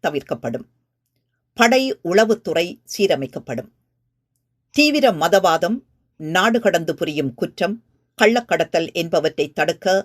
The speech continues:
நடவடிக்கை எடுக்கப்படும். பிரிவினைவாதம் மீண்டும் தலை தூக்காவாறு பார்க்கப்படும். அரசியல் வாரியான ஊழல்களுள் படைத்துறையிலும்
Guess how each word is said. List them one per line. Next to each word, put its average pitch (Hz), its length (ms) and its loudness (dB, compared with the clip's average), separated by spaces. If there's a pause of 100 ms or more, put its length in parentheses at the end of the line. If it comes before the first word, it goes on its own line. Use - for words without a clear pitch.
(140)
நடவடிக்கை 156 600 -2 (100)
எடுக்கப்படும். - 580 -8 (1080)
பிரிவினைவாதம் 202 800 2 (180)
மீண்டும் 226 540 2
தலை 180 300 2
தூக்காவாறு 147 680 -4 (200)
பார்க்கப்படும். - 580 -8 (1700)
அரசியல் 339 540 2
வாரியான 196 480 4 (120)
ஊழல்களுள் 202 680 4 (840)
படைத்துறையிலும் 240 760 2